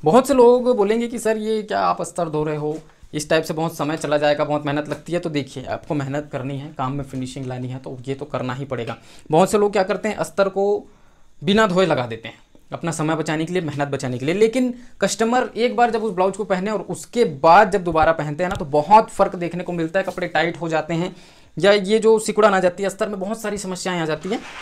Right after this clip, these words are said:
इन सब समस्याओं से छुटकारा पाना है तो आपको अस्तर धो के ही यूज़ करना है।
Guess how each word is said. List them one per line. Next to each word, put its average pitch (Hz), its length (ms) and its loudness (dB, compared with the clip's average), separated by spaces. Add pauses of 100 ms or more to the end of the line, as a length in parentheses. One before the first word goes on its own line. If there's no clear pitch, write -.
(320)
इन 320 200 4
सब 262 220 2
समस्याओं 202 420 -2
से - 120 -4
छुटकारा 160 440 2
पाना 156 240 0
है 160 160 -4
तो 254 80 0
आपको 156 260 2
अस्तर 151 280 0
धो 135 180 -4
के 143 140 -4
ही 170 100 -4
यूज़ 156 220 -6
करना 165 200 -2
है। 226 100 -6